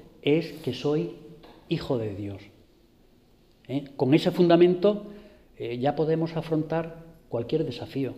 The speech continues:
podemos afrontar cualquier, cualquier dificultad, porque soy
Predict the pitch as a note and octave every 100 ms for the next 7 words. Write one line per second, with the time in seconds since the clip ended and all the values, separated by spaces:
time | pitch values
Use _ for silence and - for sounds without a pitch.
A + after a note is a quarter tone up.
0 | - - _ _ _ _ - - B2 D#3
1 | E3 E3 E3 D#3+ E3+ F3 - - D#3+ -
2 | - - - B2+ B2 - E3 E3+ E3+ -
3 | D3 C3 B2 - B2+ - D3+ E3 D3+ D#3
4 | B2 A2 - F3 - - - - _ _
5 | _ - C3 - A#2 - C#3+ E3